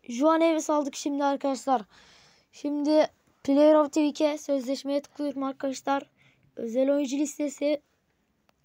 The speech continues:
Player of the Week'ten arkadaşlar Lewandowski ya da Foden çıksın arkadaşlar. İkisinden biri çıksa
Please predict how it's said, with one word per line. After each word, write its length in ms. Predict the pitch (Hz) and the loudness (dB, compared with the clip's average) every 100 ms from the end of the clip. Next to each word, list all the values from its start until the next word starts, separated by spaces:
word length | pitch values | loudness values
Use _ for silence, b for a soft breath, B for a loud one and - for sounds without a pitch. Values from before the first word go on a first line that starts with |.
| _ _ _ _ _ _ _ _ _ _ | _ _ _ _ _ _ _ _ _ _
Player 320 | 302 320 320 | -2 2 2
of 160 | 311 - | 2 0
the 80 | 302 | -4
Week'ten 340 | 294 302 294 | -2 -2 -2
arkadaşlar 600 | 285 - 277 - 269 269 262 - b b b _ | -2 -2 -2 0 2 2 0 -10 b b b _
Lewandowski 960 | 285 320 330 320 330 320 - 277 277 - - _ _ | 2 4 4 4 4 2 -4 -6 -6 -10 -18 _ _
ya 140 | 277 277 | -4 0
da 100 | 294 | 0
Foden 360 | 330 330 320 | 0 0 0
çıksın 340 | 269 - - 277 | -2 -12 -10 -4
arkadaşlar. 640 | 254 - 269 226 262 262 | -4 -2 -4 -2 -2 -2
İkisinden 540 | 254 - 285 294 285 277 | -2 -8 -4 -2 0 0
biri 200 | 285 269 | -2 -4
çıksa 440 | - - 285 | -12 -6 -4